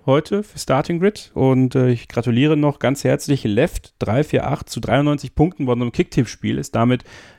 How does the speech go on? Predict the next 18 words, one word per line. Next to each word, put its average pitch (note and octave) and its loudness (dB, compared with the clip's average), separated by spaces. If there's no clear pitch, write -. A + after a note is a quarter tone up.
Tippspiel-Sieger, D3 2
Siegerin, C3 2
ähm, B2 4
für B2+ 4
Italien. C#3 2
Und E3+ -2
ich E3+ -4
habe D3+ -2
noch C#3+ -2
die C#3+ -6
Niederlande D#3+ 4
nachzureichen. C#3+ 0
Rocket C3+ 0
Racer D3 2
mit C#3 0
einhundertvierzehn C#3 2
Punkten. - -2
Also, G#2+ 0